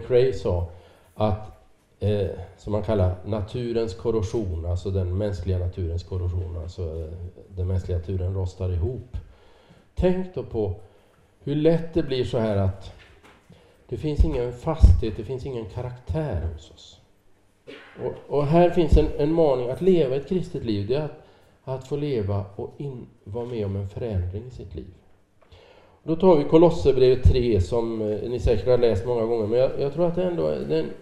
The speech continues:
fruktansvärt aktuell text.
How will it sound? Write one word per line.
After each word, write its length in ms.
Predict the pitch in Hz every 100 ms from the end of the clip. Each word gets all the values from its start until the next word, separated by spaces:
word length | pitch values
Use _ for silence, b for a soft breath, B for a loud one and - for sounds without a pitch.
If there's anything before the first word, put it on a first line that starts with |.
| -
fruktansvärt 960 | - 196 196 - 170 170 147 - - - - -
aktuell 520 | 135 - 151 127 127 127
text. 340 | 101 82 -